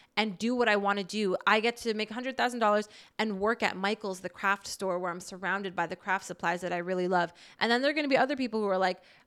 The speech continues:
"I can get a hundred thousand dollars for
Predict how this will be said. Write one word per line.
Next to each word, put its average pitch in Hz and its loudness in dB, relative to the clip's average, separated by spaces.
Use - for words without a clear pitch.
"I 214 6
can 277 -4
get 262 4
a 240 2
hundred 240 -4
thousand 226 0
dollars 202 4
for 190 4